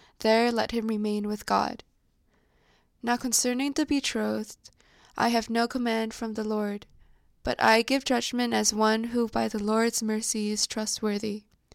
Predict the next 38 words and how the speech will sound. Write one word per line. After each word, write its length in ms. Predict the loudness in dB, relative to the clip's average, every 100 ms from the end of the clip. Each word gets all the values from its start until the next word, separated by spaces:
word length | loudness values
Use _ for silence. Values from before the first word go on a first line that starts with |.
| _ _ -20 -20 -20 _ _
I 180 | 0 2
think 280 | 2 -2 2
that 180 | 0 2
in 160 | -2
view 420 | 0 0 2 2
of 180 | -2 -2
the 160 | -6 -4
present 440 | 0 0 0 -4
distress, 600 | -2 -2 0 0 0 -2
it 140 | -2 2
is 160 | 2
good 300 | 4 4 4
for 180 | 2 -2
a 60 | -2
person 420 | -4 -4 -4 -4
to 120 | -2
remain 400 | 0 0 0 0
as 220 | 0 -2
he 160 | -2 -4
is. 420 | -4 -6 -10 -18 _ _ _ -20 _ _ _
Are 120 | 0
you 200 | 2 2
bound 460 | 4 4 4 2 -2
to 160 | -2 0
a 100 | 0
wife? 480 | 0 -2 -6 -14 _ -20 _ -20 -14 -6
Do 80 | 4
not 320 | 6 6 2
seek 340 | 0 0 0
to 140 | -2 0
be 140 | -4
free. 520 | -4 -2 0 -2 -8 _ _ _ _ _
Are 100 | -2
you 160 | 0 0
free 280 | 0 2 2
from 240 | 2 0
a 80 | 2
wife? 480 | 2 0 -4 -10